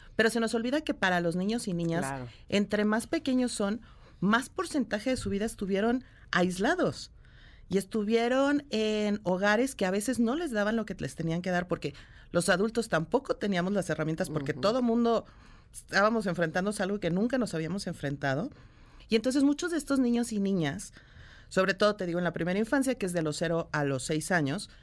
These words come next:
Speaker 1: que es cuando más se desarrolla, el noventa por ciento de nuestro cerebro se desarrolla entre los cero y los seis años.
Speaker 2: Ujú.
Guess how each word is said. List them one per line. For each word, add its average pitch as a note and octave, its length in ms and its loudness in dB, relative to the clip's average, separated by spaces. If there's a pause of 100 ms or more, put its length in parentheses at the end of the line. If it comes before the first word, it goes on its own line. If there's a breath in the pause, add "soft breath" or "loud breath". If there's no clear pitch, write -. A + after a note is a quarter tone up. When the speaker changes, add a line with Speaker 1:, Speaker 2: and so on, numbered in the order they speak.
(160 soft breath)
Speaker 1:
que - 80 2
es D#3 100 -4
cuando D#3 280 2
más F3 340 2
se G#3 80 -4
desarrolla, D#3+ 440 0
el D#3+ 80 2
noventa F#3 280 -2
por F3 120 -4
ciento F3 240 -6
de E3+ 40 -2
nuestro D3 260 -4
cerebro D3 340 -2
se D#3+ 120 -4
desarrolla C#3+ 400 0
entre D3 240 -2
los A#2+ 160 -2
cero D#3+ 200 0
y F#3 40 0
los D#3 140 -2
seis B2+ 200 -2
años. - 360 -10 (160)
Speaker 2:
Ujú. D#3+ 120 -14